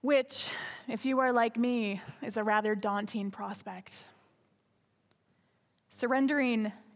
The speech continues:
everything, giving up everything, holding everything we have in life loosely, I am not good at that. I'm pretty bad at it, actually.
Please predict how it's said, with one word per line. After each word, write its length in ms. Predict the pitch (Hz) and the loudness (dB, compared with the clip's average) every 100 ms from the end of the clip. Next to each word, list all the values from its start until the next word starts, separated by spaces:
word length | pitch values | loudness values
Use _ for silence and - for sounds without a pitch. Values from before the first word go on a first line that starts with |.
| - | -2
everything, 800 | 269 254 247 208 185 170 - 190 _ _ _ _ - | 0 0 -2 -4 -8 -12 -12 -16 _ _ _ _ -2
giving 340 | 294 302 277 | 0 2 4
up 160 | 285 277 - - - 254 | 4 2 -4 -20 -4 2
everything, 640 | 277 240 277 254 220 208 | 2 2 0 0 0 -2
holding 500 | 208 285 311 311 269 - | 2 2 4 4 4 6
everything 840 | 320 294 349 339 320 302 285 285 | 4 4 2 2 2 2 2 2
we 180 | 240 262 | 2 2
have 380 | 247 262 247 233 | 2 4 4 2
in 240 | - 233 | 0 0
life 400 | 226 214 214 214 - | 2 2 2 -4 -10
loosely, 880 | 214 240 254 - - 170 165 254 - _ _ _ _ _ _ _ _ _ _ _ - | -4 0 0 -2 -4 -6 -4 -6 -8 _ _ _ _ _ _ _ _ _ _ _ -4
I 200 | 208 226 | 2 4
am 140 | 226 | 4
not 240 | 240 240 | 4 2
good 140 | 220 220 | 0 0
at 140 | 202 | 0
that. 360 | 95 92 - - - _ _ _ _ _ _ _ _ _ _ _ _ | -2 -8 -10 -16 -20 _ _ _ _ _ _ _ _ _ _ _ _
I'm 60 | 202 | -8
pretty 180 | 214 214 | -4 4
bad 280 | 233 226 | 6 6
at 160 | 202 190 | 4 0
it, 100 | 190 | -2
actually. 640 | 190 190 - - - 190 | -4 -6 -8 -8 -8 -10